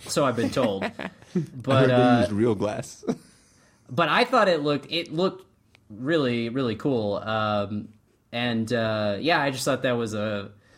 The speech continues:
Speaker 1: that was a cool scene. That has nothing to do with spoilers, but, uh,
Speaker 2: <laughs>
Speaker 1: I think, I think some of it's featured in the trailer. So, but, um, yeah, just, like, that whole, the, the whole look of it was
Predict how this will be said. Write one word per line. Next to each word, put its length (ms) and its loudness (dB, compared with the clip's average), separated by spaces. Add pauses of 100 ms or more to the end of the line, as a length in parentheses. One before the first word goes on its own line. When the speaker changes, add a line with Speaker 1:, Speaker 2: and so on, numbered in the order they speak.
(200)
Speaker 1:
that 100 0
was 140 0
a 40 -6
cool 220 -4
scene. 220 -4
That 100 -2
has 140 -2
nothing 260 -4
to 80 -4
do 260 -2
with 360 -4 (1200)
spoilers, 680 0
but, 360 -4
uh, 300 -4 (760)
Speaker 2:
<laughs> 1000 -2
Speaker 1:
I 100 0
think, 280 2
I 100 2
think 200 -2
some 200 2
of 120 0
it's 160 -2
featured 320 0
in 100 2
the 60 0
trailer. 520 0
So, 520 -2
but, 280 0
um, 560 -2
yeah, 280 2
just, 260 -2
like, 220 -2
that 220 0
whole, 520 0
the, 380 -4 (100)
the 120 -4
whole 460 -2 (240)
look 200 -4
of 100 -6
it 240 -6
was 400 -8